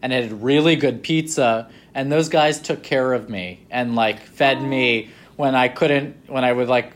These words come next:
you know, run out of my spendings. And, uh, they fed me and fed my friends. And, like, I'd have my espresso on my way to school, and they really believed in me. And that was, like, my spot.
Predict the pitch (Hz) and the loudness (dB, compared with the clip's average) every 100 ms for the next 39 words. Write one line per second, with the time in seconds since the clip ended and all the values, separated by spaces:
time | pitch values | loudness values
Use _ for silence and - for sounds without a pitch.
0 | - - 156 131 117 117 131 131 131 127 | -20 -12 -6 0 0 2 2 2 4 4
1 | 127 123 127 - - 123 123 123 113 110 | 2 0 -4 -4 -2 -2 0 -2 -2 -4
2 | 113 - - - - - - - 135 135 | -8 -12 -16 -20 -20 -20 -20 -6 0 2
3 | 127 120 120 120 127 120 113 113 127 - | 4 2 0 -2 2 4 6 4 0 -14
4 | - _ - 139 135 135 160 170 131 92 | -20 _ -4 -4 -2 -2 -2 -2 -4 -4
5 | - - - 131 123 120 139 135 131 131 | -12 -20 -4 -2 0 0 0 2 -2 0
6 | 147 147 139 123 120 117 120 131 127 131 | 0 0 -2 -2 -2 0 -2 -2 -2 -2
7 | 123 117 - 143 131 - 147 123 120 120 | -4 -6 -4 -2 0 2 2 4 2 0
8 | 117 120 117 - - 135 127 123 123 - | 0 -2 -2 -6 -4 -2 0 -2 -2 -10
9 | - 131 127 123 156 160 151 135 123 127 | -12 -6 -4 0 2 2 0 -2 -2 -2
10 | 120 135 120 120 117 110 110 - _ - | -2 -6 -4 -2 -2 -2 -6 -16 _ -20
11 | - 127 123 143 185 143 117 113 98 - | -10 -4 0 2 2 0 -2 -6 -8 -2
12 | 127 110 - | 2 2 -2